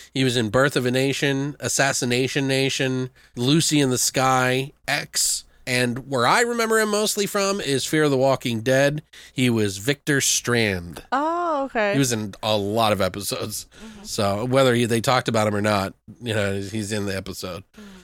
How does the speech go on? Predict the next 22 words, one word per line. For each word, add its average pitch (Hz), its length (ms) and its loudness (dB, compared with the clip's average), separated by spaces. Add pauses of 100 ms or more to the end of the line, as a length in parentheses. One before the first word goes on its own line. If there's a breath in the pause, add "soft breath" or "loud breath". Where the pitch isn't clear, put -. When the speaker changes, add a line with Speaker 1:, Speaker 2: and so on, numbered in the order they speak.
(140)
Speaker 1:
This 185 180 4
movie 196 180 4
had 160 120 4
a 135 40 2
budget 151 400 2
of 127 200 0
twenty-five 131 840 0
million, 104 460 0
which 104 180 -4
is 98 120 -6
literally 143 460 2
Speaker 2:
Whoa. 185 720 2
Speaker 1:
four 196 240 6
times 160 400 0
as 120 140 -2
much 127 260 0
as 113 180 -2
the 113 120 0
first, 117 380 0
the 113 100 -2
original. 110 380 0
Speaker 2:
Yeah. 220 500 2